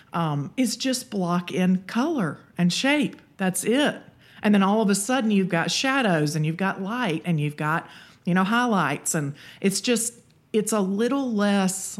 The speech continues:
um, when you kinda start playing with learning in that way, you know, classes, it's not so, it is magical, but it's not so magical that you, that the general public, it cannot access it.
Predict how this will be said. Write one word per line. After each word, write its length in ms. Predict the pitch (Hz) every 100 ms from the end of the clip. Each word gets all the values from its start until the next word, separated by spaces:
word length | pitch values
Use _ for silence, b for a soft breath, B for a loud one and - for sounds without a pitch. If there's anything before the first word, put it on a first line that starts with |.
| -
um, 680 | 180 165 156 147 151 156 185 _ -
when 200 | 202 190
you 220 | 180 170 - -
kinda 240 | 233 233
start 260 | - 190 -
playing 440 | 196 170 160 147
with 200 | 139 -
learning 680 | 170 185 247 214 139 123 156
in 140 | 151
that 180 | 143 92
way, 260 | 156 147 151
you 120 | 156
know, 120 | 147
classes, 760 | 147 190 220 233 - 135 131 - B B B B B B B B _ -
it's 280 | 220 226
not 380 | 214 240 285 -
so, 540 | - 247 254 254 220 -
it 260 | 233 226 262
is 260 | 302 277
magical, 680 | 277 285 294 302 294 294 277
but 180 | 220 208
it's 240 | 220 220
not 480 | 208 214 269 254 - - _ -
so 420 | 190 - 247 226 214
magical 680 | 196 190 175 170 - 156
that 300 | 151 160 - 185
you, 300 | 180 165 -
that 260 | 175 175 175
the 140 | 147 - _ -
general 420 | 180 202 190 160
public, 500 | 151 180 156 147 135 190
it 240 | 170 -
cannot 560 | 208 165 160 147 - -
access 560 | 139 - - 101 - -
it. 160 | -